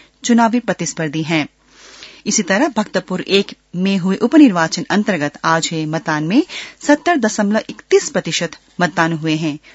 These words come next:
कुल पैंतालीस हजार पन्द्रह मतदाताओं में से इकतीस हजार छह सौ बावन मतदाताओं ने मतदान किया। बाईस मतदान स्थल एवं चौवन मतदान केंद्र में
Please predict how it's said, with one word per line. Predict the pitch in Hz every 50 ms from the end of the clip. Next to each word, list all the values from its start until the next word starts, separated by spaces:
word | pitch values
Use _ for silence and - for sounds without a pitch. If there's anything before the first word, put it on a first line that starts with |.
| _ _
कुल | - 185 185
पैंतालीस | - 190 175 160 - 175 170 175 180 - -
हजार | 170 160 147 175 170 170 - -
पन्द्रह | 240 247 247 269 277
मतदाताओं | 240 185 180 - 165 156 151 - 160 156
में | 151 151 156
से | 156 - - -
इकतीस | - - - - _ - 294 302 302 -
हजार | - 156 147 - 170 165 170 - - - - _ -
छह | - - 240
सौ | 247 - 277 247
बावन | 196 185 208 220 240 330 349 277
मतदाताओं | 202 160 - 160 151 147 - 156 151 160
ने | 214 240
मतदान | 208 175 170 - 160 147 147 147
किया। | 120 - 160 151 139 147 _ _ - - - - - - -
बाईस | 160 156 180 175 180 185 - - 170
मतदान | 156 147 165 160 160
स्थल | 156 - - 196 202 208 -
एवं | 160 156 160 165
चौवन | 160 - - 202 190 196 196 254 277 294
मतदान | 302 214 165 - - 156 151 156
केंद्र | 151 - 196 214 226 226 247 240
में | 233 240 254